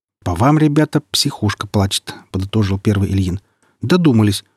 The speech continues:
Воду из океана слить, чтобы до звездолёта добраться". "Это по вам она плачет", — отозвался второй капитан.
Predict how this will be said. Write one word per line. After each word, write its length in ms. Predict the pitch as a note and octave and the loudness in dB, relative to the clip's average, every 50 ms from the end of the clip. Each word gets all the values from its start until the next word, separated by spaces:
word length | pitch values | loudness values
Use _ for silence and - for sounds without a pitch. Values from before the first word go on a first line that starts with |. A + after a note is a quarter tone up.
| _ _ | _ _
Воду 340 | - G2 A#2+ F3+ G#3 F3+ C#3+ | -6 -2 2 2 4 4 4
из 160 | C3+ A#2+ A2 | 2 2 2
океана 340 | B2 - - D3+ C#3 A#2 G#2 | -2 -2 0 0 0 2 0
слить, 300 | G#2 - - F3+ E3 - _ | 0 0 0 -2 -2 -2 _
чтобы 320 | - - - D#3 C#3+ D#3 | -8 -2 -2 0 2 2
до 100 | C3+ C#3 | 2 2
звездолёта 500 | B2+ C3 C#3 C3+ C#3 D#3+ D3+ B2 G#2 - | 2 2 2 2 2 2 2 2 2 0
добраться". 480 | G#2 A2+ A2+ A2+ A2 G#2+ G#2 - G#2+ G2 - _ _ _ _ _ _ _ _ _ _ _ _ _ _ _ _ | 0 0 0 0 0 -2 -2 -6 -8 -10 -12 _ _ _ _ _ _ _ _ _ _ _ _ _ _ _ _
"Это 180 | - - - G#2+ | -8 -4 -4 -2
по 140 | G2+ A#2+ A#2+ | 0 0 2
вам 200 | C3+ D3 C#3 B2 | 2 2 2 2
она 140 | A#2 A2+ G#2+ | 2 0 0
плачет", — 460 | - A2 G#2 - - - - - - - | 0 -2 -2 -2 -4 -6 -10 -14 -14 -12
отозвался 500 | G#2+ - F#2+ F#2+ F#2+ G2 F2+ F#2+ - - | -8 -6 -4 -4 -2 -2 -4 -4 -6 -10
второй 260 | - - G2+ F#2+ - | -6 -4 -4 -4 -4
капитан. 440 | - - - - G2 - - - | -8 -10 -12 -10 -10 -8 -10 -10